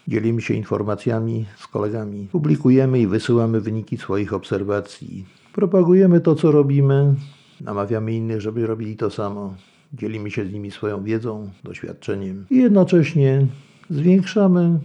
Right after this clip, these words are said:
w niewielkim, ale znaczącym stopniu naszą wiedzę ogólną na temat wszechświata i jego tajemnic.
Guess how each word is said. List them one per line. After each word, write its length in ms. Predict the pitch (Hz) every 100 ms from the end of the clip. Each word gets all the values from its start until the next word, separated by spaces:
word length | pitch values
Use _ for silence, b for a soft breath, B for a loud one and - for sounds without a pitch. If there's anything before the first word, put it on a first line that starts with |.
| -
w 20 |
niewielkim, 720 | 269 240 220 202 170 147 147 156
ale 180 | 123
znaczącym 540 | 110 113 110 123 123 117
stopniu 400 | - 113 120 101
naszą 360 | 104 101 101
wiedzę 420 | 107 107 113 117 101
ogólną 560 | 120 107 117 110 110 120
na 80 | 202
temat 320 | 151 123 110
wszechświata 720 | - 107 - 110 104 104 104 95
i 80 | 165
jego 260 | 143 110 110
tajemnic. 800 | 107 101 98 92 92 - -